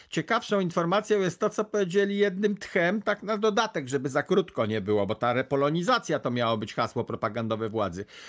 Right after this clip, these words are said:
Orlen stać na opłatę sto dwadzieścia tam milionów złotych do Skarbu Państwa, p, p, p, p, p. O, tu jest ważne, że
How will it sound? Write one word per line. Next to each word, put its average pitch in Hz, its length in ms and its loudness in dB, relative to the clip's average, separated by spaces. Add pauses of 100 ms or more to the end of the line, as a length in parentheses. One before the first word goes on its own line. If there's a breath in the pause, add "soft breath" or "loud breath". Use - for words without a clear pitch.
(360 loud breath)
Orlen 214 480 2
stać - 480 -2
na 185 160 0
opłatę 196 520 0
sto 190 260 -2
dwadzieścia 170 720 -2
tam 147 300 0 (380 loud breath)
milionów 151 580 0
złotych 160 400 0
do 147 120 0
Skarbu 131 420 -2
Państwa, 190 440 -2
p, 151 160 -2
p, 139 140 -2
p, 160 140 -2
p, 165 120 -2
p. 170 200 -4
O, 120 360 2
tu 180 120 2
jest 147 180 2
ważne, 98 420 -2 (920 soft breath)
że 143 440 2